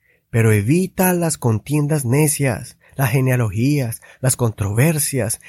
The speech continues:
y los debates acerca de la ley, porque de nada aprovechan y son vanos. Después de una y otra amonestación, rechaza al hombre que causa divisiones, sabiendo que el tal se ha pervertido y peca,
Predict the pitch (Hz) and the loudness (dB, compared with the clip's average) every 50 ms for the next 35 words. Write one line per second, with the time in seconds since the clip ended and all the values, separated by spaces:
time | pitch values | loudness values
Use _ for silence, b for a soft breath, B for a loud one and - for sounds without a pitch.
0 | B B B 147 151 131 110 110 107 110 107 127 123 143 165 175 - 175 160 - | B B B 0 2 2 0 0 -2 -2 0 2 2 2 2 2 0 -4 -4 -4
1 | 110 104 - 165 165 156 - 143 123 110 104 101 80 - - 110 127 120 95 127 | -2 -2 0 0 -2 -2 -2 -4 -2 -2 -4 -4 -6 -6 -4 -4 -4 -4 -4 -8
2 | - _ _ _ _ _ _ _ _ _ - 117 120 - 147 139 139 135 139 165 | -12 _ _ _ _ _ _ _ _ _ -8 -8 -4 -2 0 0 2 2 2 2
3 | 175 180 180 - 143 131 143 180 208 202 - 185 131 113 - - - 110 95 - | 2 0 0 0 0 2 2 2 0 0 0 0 0 0 -2 -4 -6 -6 -4 -2
4 | 117 131 143 131 110 120 139 160 156 123 - - - _ _ _ _ _ _ _ | -2 -2 -2 -2 -2 -2 0 0 -2 -4 -6 -12 -20 _ _ _ _ _ _ _
5 | _ _ _ _ _ _ 107 101 - - 117 113 107 117 113 120 127 127 127 120 | _ _ _ _ _ _ -10 -8 -4 -2 -2 0 2 2 4 4 4 4 4 2
6 | 117 117 113 - 123 120 117 117 110 107 101 - - - 101 - 131 135 139 139 | 2 2 0 0 0 0 0 0 0 -2 -4 -6 -8 -12 -4 -2 0 0 0 0
7 | 139 b b b b b b 123 123 120 - 165 170 165 - 190 185 165 123 117 | -4 b b b b b b 0 0 0 2 0 0 0 0 -2 0 0 2 2
8 | 117 127 147 156 165 151 - 110 - - 127 135 143 160 151 139 110 98 101 101 | 2 2 0 0 -2 -4 -6 -8 -4 -2 -4 -2 -2 -2 -2 -2 -2 -2 -4 -4
9 | - 147 175 185 151 - 123 - - _ b b b b b b b b b - | -2 -2 0 0 -2 -4 -6 -12 -16 _ b b b b b b b b b -2
10 | - 131 143 156 185 214 - - 185 147 127 117 - - 170 180 185 175 - 151 | 2 2 4 4 2 0 0 0 0 0 0 -2 -2 -2 0 0 0 0 0 0
11 | 143 151 151 180 165 156 131 117 107 110 - - 180 196 180 190 185 - 123 113 | 0 0 0 -2 -4 -2 -2 -2 -2 -2 -2 -2 -2 0 0 0 0 0 -4 -4
12 | - - 226 247 - - - - | -2 -2 -2 -2 -4 -8 -12 -12